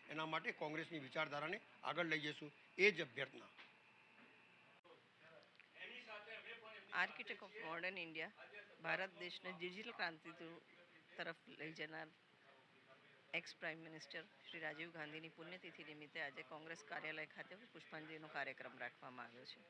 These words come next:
Speaker 2: રાજીવજી ભારતને ફક્ત ડિજિટલ ક્રાંતિ તરફ નહીં, પણ સાચા સ્વરાજમાં ડેમોક્રેસીની ચરમસીમા જેને કહેવાય, એવું લોકલ સેલ્ફ બોડીની સ્વાયત્તા માટે પણ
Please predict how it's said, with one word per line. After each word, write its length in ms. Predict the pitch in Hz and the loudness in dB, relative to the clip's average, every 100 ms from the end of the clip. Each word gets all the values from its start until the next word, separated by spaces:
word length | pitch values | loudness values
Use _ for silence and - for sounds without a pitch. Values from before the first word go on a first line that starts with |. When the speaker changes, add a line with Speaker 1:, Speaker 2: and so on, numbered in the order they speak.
| - - - - - - - - | -14 -12 -12 -10 -8 -10 -10 4
Speaker 2:
રાજીવજી 500 | 175 175 196 214 208 | 6 6 4 -2 -4
ભારતને 420 | 190 175 185 208 | -2 -2 -2 -4
ફક્ત 280 | 202 202 165 | -8 -8 -8
ડિજિટલ 340 | 156 165 220 | -8 -4 -6
ક્રાંતિ 380 | 208 196 190 214 | 0 0 0 -2
તરફ 320 | 202 190 190 | -2 -2 -2
નહીં, 180 | 190 220 | -6 -8
પણ 100 | 226 | -10
સાચા 360 | 226 220 214 220 | -2 -2 0 -2
સ્વરાજમાં 580 | - 180 185 190 196 185 | -2 0 2 0 -2 0
ડેમોક્રેસીની 960 | 170 190 202 214 208 208 202 208 220 220 - | 0 -2 -6 -6 -6 -6 -6 -6 -8 -12 -2
ચરમસીમા 640 | 240 254 247 226 196 185 | 2 2 -2 -8 -4 -2
જેને 280 | 175 170 170 | 0 -2 -4
કહેવાય, 320 | 170 170 190 | -4 -4 -2
એવું 220 | 175 185 180 | -4 -4 -6
લોકલ 300 | 175 214 208 | -6 -6 -4
સેલ્ફ 240 | 208 190 | -4 -4
બોડીની 380 | 170 170 170 170 | -2 -4 -4 -8
સ્વાયત્તા 600 | - 156 156 165 - 180 | -2 4 6 6 2 0
માટે 300 | 180 175 175 | 0 0 -2
પણ 360 | 185 180 180 | 0 -4 -4